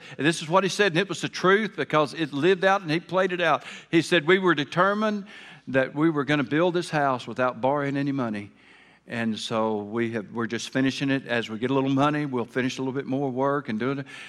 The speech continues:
And, you know, he was true to his task. He made it happen. But I, I just couldn't help but marvel at how efficient they came, became and, and living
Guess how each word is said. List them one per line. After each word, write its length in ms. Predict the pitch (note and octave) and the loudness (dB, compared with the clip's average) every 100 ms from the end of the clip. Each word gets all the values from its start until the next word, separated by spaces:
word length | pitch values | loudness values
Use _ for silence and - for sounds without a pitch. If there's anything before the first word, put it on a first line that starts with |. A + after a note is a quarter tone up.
| - | -4
And, 80 | C3+ | 2
you 80 | C#3+ | 6
know, 140 | F#3 | 6
he 180 | D#3 G#3+ | 6 4
was 180 | F3 - | 2 -2
true 280 | - G#3 | 2 2
to 80 | F#3 | 4
his 180 | F#3 F#3+ | 0 0
task. 420 | - D3+ G2+ - | 2 2 0 -2
He 120 | C3 | 0
made 240 | B2+ B2+ C3 | 2 0 -2
it 80 | B2 | -6
happen. 420 | G#2+ - F#2 F2+ | -8 -10 -18 -8
But 240 | G#2+ F#2 | -8 -6
I, 240 | A#2+ B2 E2+ - | -8 -8 -10 -4
I 80 | A#2+ | -4
just 240 | B2+ D3+ | -4 -6
couldn't 200 | - F3 | -2 -2
help 260 | D3+ F3+ E3 | 4 4 4
but 160 | C3+ B2 | 0 -4
marvel 800 | C3 D#3 B3+ B3+ A#2+ G#2 C#3+ D#3+ - - - - - - - | -2 4 4 4 0 -4 -4 -6 -18 -20 -20 -20 -20 -20 -2
at 160 | B2+ B2+ | 0 4
how 280 | F3 F3 | 6 6
efficient 600 | C#3+ - A3 - G3 F#3 | 4 0 -2 0 -4 -4
they 160 | - D#3 | -4 -4
came, 800 | - D#3+ D#3 G2+ G2+ A#2 B2 B2+ | -2 -4 -2 -4 -8 -12 -16 -14
became 600 | A2+ - D#3 B2 G#2 B2+ | -12 -4 -2 -2 -2 -4
and, 200 | A2+ A#2+ | -4 -4
and 140 | A#2 A2+ | -4 -4
living 580 | C3+ E3+ A#2+ B2 A#2+ | -2 -2 -2 -6 -8